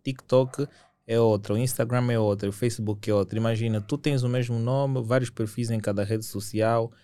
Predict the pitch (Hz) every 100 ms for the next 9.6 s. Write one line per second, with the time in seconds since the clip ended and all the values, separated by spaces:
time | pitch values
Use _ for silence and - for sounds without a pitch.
0 | _ _ _ 117 123 117 123 127 147 131
1 | 117 135 - - 110 117 123 120 101 110
2 | 110 104 107 117 113 104 - - _ _
3 | - - 110 98 92 - - _ _ _
4 | - 113 139 139 131 131 120 117 123 117
5 | 120 117 120 110 - 107 104 117 123 120
6 | 104 104 117 - 104 107 104 110 117 120
7 | 113 107 107 113 120 123 120 120 107 113
8 | 120 - 107 113 - 101 98 101 113 117
9 | 104 98 101 87 80